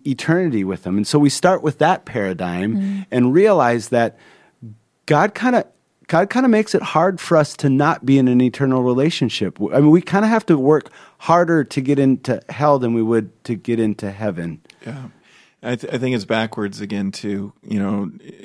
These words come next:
Speaker 3: Jesus is very much like the lifeboat on the Titanic.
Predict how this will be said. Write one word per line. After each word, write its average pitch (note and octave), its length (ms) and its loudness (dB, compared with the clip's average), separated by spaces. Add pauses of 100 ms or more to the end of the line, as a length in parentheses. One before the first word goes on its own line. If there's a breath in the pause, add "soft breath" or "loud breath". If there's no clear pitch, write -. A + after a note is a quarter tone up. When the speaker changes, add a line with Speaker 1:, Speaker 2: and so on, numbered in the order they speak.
(420)
Speaker 3:
Jesus A2+ 420 -2
is G2+ 140 -6
very A2+ 320 2
much G#2+ 420 0
like G2+ 240 -4
the G2+ 120 -4
lifeboat G#2 520 -2
on F#2 120 -4
the F#2 60 -6
Titanic. G2 720 -6